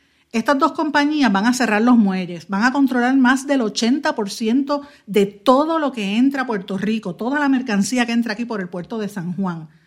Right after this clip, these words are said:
Van a poder tener la capacidad de controlar los precios y subirlos de todo lo que usted y yo compremos y consumamos.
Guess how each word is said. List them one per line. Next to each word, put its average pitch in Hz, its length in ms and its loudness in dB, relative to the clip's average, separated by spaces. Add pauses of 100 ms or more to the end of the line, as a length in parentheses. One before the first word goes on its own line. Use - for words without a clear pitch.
(400)
Van 208 240 2
a 320 100 2
poder 226 480 2
tener 208 280 -2
la 277 120 0
capacidad 226 480 -2
de 285 80 -4
controlar 202 480 -2
los 285 160 -2
precios 254 500 -2
y 269 80 2
subirlos 196 680 -2
de 185 120 -2
todo 240 300 0
lo 247 120 0
que 185 120 -6
usted 285 480 -2
y 220 140 0
yo 214 160 -2
compremos 214 640 -2
y 220 80 -6
consumamos. 185 680 -6